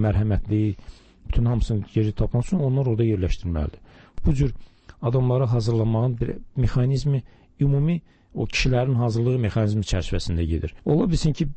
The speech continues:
bu seçim olmalıdır, siz deyən o yerlərə, vəzifələrə. Və qadınların o,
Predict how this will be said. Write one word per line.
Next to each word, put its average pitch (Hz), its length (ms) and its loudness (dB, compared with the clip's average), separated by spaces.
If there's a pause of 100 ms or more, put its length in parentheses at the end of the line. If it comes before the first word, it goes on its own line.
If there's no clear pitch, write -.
bu 120 340 0
seçim 147 440 0
olmalıdır, 131 680 0
siz 113 200 -2
deyən 113 240 0
o 101 80 2
yerlərə, 98 480 0
vəzifələrə. 90 460 0 (340)
Və 151 100 0
qadınların 151 520 0
o, 139 60 0